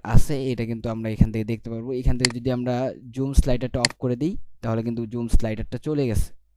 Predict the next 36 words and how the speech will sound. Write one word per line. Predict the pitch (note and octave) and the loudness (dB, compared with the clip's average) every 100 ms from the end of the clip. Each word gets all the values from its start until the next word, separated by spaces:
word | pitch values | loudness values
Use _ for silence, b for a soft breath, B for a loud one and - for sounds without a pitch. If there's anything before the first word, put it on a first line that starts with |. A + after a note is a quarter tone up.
| _ b b b b - | _ b b b b -12
বুঝতে | B2 C#3 | -4 0
পারলাম? | D3 D#3 A#2 _ - | 2 0 -2 _ -8
এই | G#2+ | -4
যে | G2+ | -2
জুম | B2+ B2 | -2 -4
স্লাইডারটা | - B2 A#2 A#2+ | 0 0 0 -4
কিন্তু | B2+ C#3 - | -2 -2 -2
চলে | D3 B2 | -2 -2
গেছে। | A#2+ | -2
আবার | A2+ B2+ B2+ | -2 -4 -4
যদি | B2+ B2 | -2 -2
এখানে | A#2 C3 | -2 -6
ক্লিক | B2+ B2+ | -6 -6
করি, | - F#3+ B3 | -4 -4 -6
এটা | - A2 | -8 -4
চলে | B2+ A2 | -2 -2
গেছে। | G2+ - - b b | -4 -8 -20 b b
তো | C#3+ | -4
আমরা | C#3+ D#3 | 0 0
কন্ট্রোল | - F3 F3 F3+ | 2 0 2 0
চেপে | E3 E3+ | 2 2
ধরেও | E3 D#3+ E3 | 4 4 2
কিন্তু | D#3 D#3 | 0 0
এখানে | B2 B2 B2+ C3+ | 0 0 0 -2
জুম | A#2+ C#3 | 0 0
করতে | C3+ C3+ A#2+ | 0 -2 -4
পারতাম। | G#2+ - E3 G3+ _ _ | -6 -6 -8 -8 _ _
এই | - - | -10 -4
কন্ট্রোল | B2+ C3+ C3 | -4 -2 -2
চেপে | C3+ C3 | -2 -2
ধরে, | C#3+ E3 - | 0 -2 2
চেপে | D#3 D3 | 2 2
ধরে | C#3+ D3+ F3+ E3 b b | -4 -2 -2 -4 b b
আমরা | - A#2 A2+ | -6 -2 -2
যে | A2+ A#2 - | 0 -2 -2
উপরে | C#3+ D3 D3 C3 | -4 -2 0 0